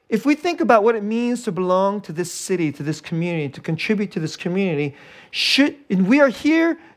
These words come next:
to say we want this place to have shalom, flourishing. We want it to have it, we want to have joy and peace and flourishing. It's like justice. Yes, we want justice for our city, but, but more than justice.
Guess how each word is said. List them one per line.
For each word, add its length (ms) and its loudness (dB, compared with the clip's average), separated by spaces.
to 100 -6
say 260 4
we 320 2
want 400 2
this 140 -8
place 340 -2
to 80 -4
have 60 -6
shalom, 720 2
flourishing. 880 2
We 100 -4
want 220 4
it 80 -6
to 60 2
have 360 4
it, 280 0
we 100 -4
want 180 0
to 40 0
have 160 2
joy 600 2
and 180 -4
peace 480 -4
and 240 -8
flourishing. 640 -2
It's 120 -8
like 280 2
justice. 800 2
Yes, 240 2
we 80 4
want 180 4
justice 440 0
for 140 -2
our 100 2
city, 340 -6
but, 320 -4
but 220 -2
more 260 -4
than 160 -10
justice. 640 -12